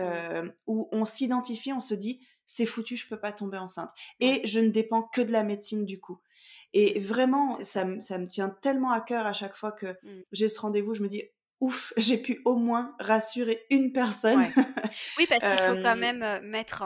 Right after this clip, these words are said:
Speaker 1: en évidence que, heu, l'A M H, ça va venir évaluer, heu, c'est la
Speaker 2: La réserve
Speaker 1: quantité,
Speaker 2: ovarienne.
Speaker 1: voilà, la réserve ovarienne,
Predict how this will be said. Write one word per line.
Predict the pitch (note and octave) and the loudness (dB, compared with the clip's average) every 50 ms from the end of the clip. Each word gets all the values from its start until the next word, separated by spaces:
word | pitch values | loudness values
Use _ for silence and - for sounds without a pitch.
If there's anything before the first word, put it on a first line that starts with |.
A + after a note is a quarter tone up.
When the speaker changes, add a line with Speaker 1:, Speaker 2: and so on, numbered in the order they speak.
| F3 - | -6 -6
Speaker 1:
en | G3+ G#3 G#3 | -6 -6 -8
évidence | G3+ G3+ F#3 F#3 F#3+ G#3 B3 E4 F#4 F4+ - - - | -8 -10 -12 -10 -8 -6 -4 -4 -4 -6 -8 -10 -12
que, | - - A#3 | -12 -10 -8
heu, | G3+ G3 F#3+ - F#3 F#3+ F#3 F3+ | -8 -8 -8 -8 -8 -8 -8 -6
l'A | F#3 G#3 A3 G#3+ G#3 | -4 -2 -2 -2 -2
M | G#3 A3 | -2 -4
H, | A3+ A3+ | -4 -4
ça | A3 - - - F#3+ F3 | -4 -6 -8 -8 -8 -8
va | F3+ F#3 | -8 -10
venir | F#3 F#3 G3+ A3 A3+ A#3 A3+ G#3 | -10 -12 -12 -10 -10 -10 -10 -8
évaluer, | G#3+ - G3+ G3+ F#3+ G#3 G#3 G#3 G#3+ A3 A3+ A#3 A3+ A3+ G#3 - | -8 -8 -8 -6 -4 -4 -4 -4 -6 -6 -6 -4 -4 -4 -4 -6
heu, | - F#3 F3+ F3+ F3+ F3 F3 F3+ F3+ F3+ - - - - - - - - _ | -8 -8 -8 -8 -8 -8 -8 -10 -10 -12 -16 -20 -20 -20 -20 -20 -20 -20 _
c'est | - - - - A3 | -16 -14 -10 -8 -6
la | G3 F#3+ F#3 F#3 F#3 | -4 -2 -2 -4 -4
Speaker 2:
La | F#3 G3+ | -4 -6
réserve | G3+ F3+ F3 - F3+ F3 F3 | -6 -6 -6 -6 -6 -4 -6
Speaker 1:
quantité, | |
Speaker 2:
ovarienne. | E3+ E3 E3+ F3 F3+ G3+ A#3 D4 | -6 -8 -8 -8 -6 -6 -6 -6
Speaker 1:
voilà, | G#3 A3 G#3+ G3 F#3+ F3 | -4 -2 -2 -2 -2 -2
la | F3 F3 | -4 -6
réserve | G3 G#3 G#3 A3 G#3+ G3+ | -8 -6 -6 -6 -6 -6
ovarienne, | G3+ G3+ F#3+ G3 F#3+ G3+ G#3 A#3 C4+ D#4+ F#4+ F#4+ | -6 -6 -4 -4 -4 -4 -2 0 0 0 0 0